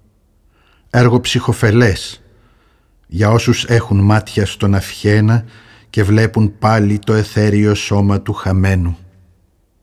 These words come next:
Έτσι συμβαίνει με αυτούς που αναπολούν, με όσους ανατρέχουν στα εκπεσόντα, και ακόμη έτσι έγινε με το μεσημβρινό απρόοπτο, όταν ο άγνωστος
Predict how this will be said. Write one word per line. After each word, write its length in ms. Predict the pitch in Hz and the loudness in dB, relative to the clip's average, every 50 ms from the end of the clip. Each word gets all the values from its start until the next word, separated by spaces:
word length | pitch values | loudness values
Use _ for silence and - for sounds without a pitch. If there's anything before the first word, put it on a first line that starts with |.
| _ _ _ _ _ _ _ _ _ _ _ _ _ _ _ _ _ _ | _ _ _ _ _ _ _ _ _ _ _ _ _ _ _ _ _ _
Έτσι 240 | - 139 - - | -2 -2 -2 -4
συμβαίνει 680 | - - 135 117 110 98 107 110 107 101 98 98 98 90 - - - - - - - | -2 0 2 2 2 2 2 2 2 2 2 0 -2 -2 -6 -12 -20 -20 -20 -12 -4
με 160 | - 107 104 | -2 0 0
αυτούς 380 | 101 - - - 120 113 - - | 0 -2 -2 -2 -2 -2 -2 -6
που 200 | - - 107 101 | -4 -2 0 2
αναπολούν, 880 | 101 101 101 101 98 - 104 101 98 101 110 107 92 78 73 65 - - - - _ _ _ _ _ _ _ _ _ _ _ _ _ _ _ _ | 2 2 2 0 0 -2 -2 0 0 2 2 0 0 -2 -4 -6 -10 -16 -20 -20 _ _ _ _ _ _ _ _ _ _ _ _ _ _ _ _
με 140 | - 117 | 0 2
όσους 300 | 123 131 123 - 127 - | 2 2 2 0 0 0
ανατρέχουν 640 | 139 131 131 131 127 - 127 139 143 139 - - 131 127 | 2 2 2 2 0 0 0 2 2 0 0 0 -2 -2
στα 220 | 123 - - 131 | -2 -2 0 0
εκπεσόντα, 1040 | 123 123 - - - - 120 - - - 139 135 127 113 98 76 80 69 69 - - _ _ _ _ _ _ _ _ _ _ _ _ _ | 0 -2 -4 -4 -4 -2 -2 0 0 0 2 2 2 2 0 -2 -6 -10 -12 -14 -18 _ _ _ _ _ _ _ _ _ _ _ _ _
και 100 | _ - | _ -6
ακόμη 520 | 107 98 - 120 120 117 113 107 101 101 95 - | -4 -2 0 0 2 2 2 2 2 0 -2 -2
έτσι 320 | - 120 123 123 - - 107 | -2 -2 -2 -2 -2 -2 0
έγινε 640 | 95 98 104 101 80 82 87 87 87 85 80 78 - _ _ _ _ _ _ _ | 0 2 0 0 -2 -4 -4 -4 -4 -6 -6 -8 -12 _ _ _ _ _ _ _
με 160 | - 104 107 | -4 -2 -2
το 140 | 101 - 104 | -2 0 0
μεσημβρινό 800 | 101 104 101 - - 107 104 95 104 104 101 107 113 113 117 110 | 0 0 0 0 0 0 2 2 2 2 2 4 4 4 4 2
απρόοπτο, 840 | 107 - - 123 117 113 107 98 95 - - - 90 87 85 - _ _ _ _ _ _ _ _ _ _ _ _ | 2 0 0 0 2 2 2 0 -2 -4 -8 -6 -6 -6 -6 -8 _ _ _ _ _ _ _ _ _ _ _ _
όταν 380 | - 110 117 - 127 117 120 120 | -6 -4 -2 2 2 2 2 2
ο 120 | - 120 113 | 2 2 2
άγνωστος 880 | 120 127 117 98 113 110 110 110 - - - 120 110 110 - - - | 2 2 2 0 0 0 0 0 -2 -4 -2 -2 -2 -2 -4 -8 -14